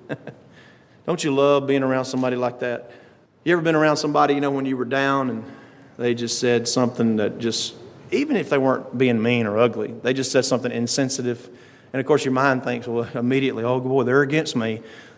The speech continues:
N-, most of the time people say stuff, they're just being insensitive. They may not know what's going on in your life or your mind. Isn't it good to know that the Goel, the kinsman redeemer, knows exactly what you need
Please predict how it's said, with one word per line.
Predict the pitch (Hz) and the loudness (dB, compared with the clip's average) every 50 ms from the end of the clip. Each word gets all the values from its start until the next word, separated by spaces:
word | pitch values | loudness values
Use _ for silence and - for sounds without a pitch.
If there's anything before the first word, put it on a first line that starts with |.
| - - 233 | -16 -10 -6
N-, | 226 214 247 - | -4 -4 -4 -2
most | 202 185 269 262 269 - | 0 0 0 0 0 -4
of | 190 | -4
the | 160 | -4
time | 151 - 165 156 147 135 | -2 2 2 2 2 2
people | - 165 156 - 123 | 0 -2 -4 -4 -6
say | - - 156 143 143 | -4 -2 -2 -2 -2
stuff, | 143 - 127 120 117 - | -2 -2 -2 -2 -2 -2
they're | 139 | -4
just | 147 170 160 - | -4 -4 -4 0
being | 165 160 147 143 | 0 2 2 2
insensitive. | 135 127 123 - - 151 139 135 - 120 90 - - - - - - - - - _ - _ _ _ _ _ _ _ _ _ - | 2 0 0 2 4 4 4 4 2 -2 -4 -8 -12 -14 -16 -18 -20 -20 -20 -20 _ -20 _ _ _ _ _ _ _ _ _ -4
They | - 180 | -2 -2
may | 196 214 214 | 0 0 0
not | 202 185 180 170 | 2 2 0 2
know | 170 170 | 0 0
what's | 165 160 156 156 - | 2 0 -2 -2 0
going | 175 160 151 147 139 | 0 2 2 2 2
on | 147 156 147 135 | 2 2 2 0
in | 127 123 | 0 0
your | 120 117 | -2 0
life | 113 117 117 110 107 110 - | 0 2 2 0 0 -4 -6
or | - | -6
your | 123 123 123 | -4 -2 -2
mind. | 123 123 127 123 123 113 104 101 104 104 - - - - - - - | 0 0 0 0 0 -2 -4 -6 -10 -12 -16 -20 -20 -20 -20 -12 -4
Isn't | - 277 285 320 277 | -2 0 2 4 2
it | 240 147 131 | 2 2 2
good | 139 165 165 156 | 0 2 2 0
to | - 143 | 0 -2
know | 131 127 131 135 143 139 139 139 - - - - - - - - - - | -2 0 2 2 2 2 0 -2 -6 -14 -16 -20 -20 -20 -20 -18 -8 -4
that | 135 131 135 - | -2 -2 -2 -2
the | 127 | -4
Goel, | 123 123 139 147 147 147 143 139 139 143 139 135 131 127 | -2 0 2 4 6 6 6 6 4 4 2 0 -2 -4
the | 123 123 | -6 -6
kinsman | - - 165 156 156 135 139 139 127 123 | -4 -2 -2 0 0 0 0 -2 -2 -2
redeemer, | 117 113 113 127 127 127 127 123 123 | -4 -4 -4 -2 -2 -2 -2 -2 -2
knows | 120 120 120 123 127 120 113 110 | -2 -2 0 0 0 0 -2 -4
exactly | 110 107 110 113 113 113 117 117 139 139 143 156 151 - 165 160 | -10 -12 -12 -12 -12 -10 -6 -4 -2 0 0 0 -2 0 -2 0
what | 147 143 151 139 139 - | 0 2 2 2 2 0
you | - 139 | -2 0
need | 123 120 120 120 120 120 120 120 120 117 - | 0 2 2 2 2 2 2 0 -2 -4 -8